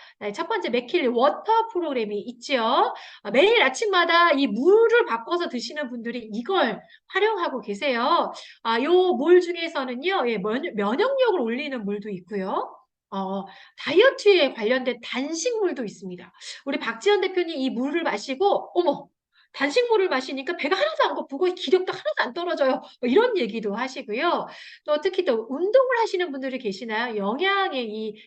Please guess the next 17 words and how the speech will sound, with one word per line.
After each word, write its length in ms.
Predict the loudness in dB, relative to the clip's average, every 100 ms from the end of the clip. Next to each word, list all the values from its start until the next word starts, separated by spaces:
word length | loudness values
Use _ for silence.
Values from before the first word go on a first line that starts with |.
| -20
피트니스에 680 | -16 -4 0 0 -2 -6
관련된 680 | -6 -4 -2 -4 -6 -4 -6
이 160 | -6 -6
물도 480 | -6 -6 -6 -4 -4
만들어낼 460 | -6 -8 -8 -8 -10
수 140 | -14
있고 460 | -18 -6 0 0 -2 -14 -14
영양 460 | -6 -2 0 0 -2
워터를 400 | -4 -4 -6 -6
만들어내셔서 1120 | -6 -10 -10 -8 -8 -6 -6 -6 -4 -4 -4 -12 -20 -16
조금 340 | -12 -2 -2 -2
하루 300 | 2 2 2 0
동안에 500 | 0 0 0 0 -2
움직여야 560 | -6 -8 -10 -4 0 0
되는 280 | -4 -8 -10
많은 380 | -12 -10 -8 -6
것들을 600 | -8 -4 -2 0 0